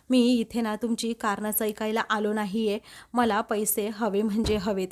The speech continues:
असं म्हणून तो आता खूपच हट्टाने पैसे घेण्याचा घरातील सगळ्यांकडून प्रयत्न करत असतो. पण सगळेजण नुसते एकमेकांकडे पाहतात. तेव्हा लगेचच आता सुधाकर राव हे घाबरतात.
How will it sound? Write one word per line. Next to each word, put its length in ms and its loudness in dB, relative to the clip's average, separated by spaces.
असं 220 2
म्हणून 360 0
तो 300 -4
आता 320 -4
खूपच 440 -2
हट्टाने 440 -2
पैसे 400 -2
घेण्याचा 540 0
घरातील 420 2
सगळ्यांकडून 920 2
प्रयत्न 460 -4
करत 340 -2
असतो. 460 -2
पण 180 4
सगळेजण 520 2
नुसते 300 0
एकमेकांकडे 800 -4
पाहतात. 520 -2
तेव्हा 280 4
लगेचच 560 0
आता 280 -6
सुधाकर 500 -4
राव 260 -2
हे 240 0
घाबरतात. 560 -2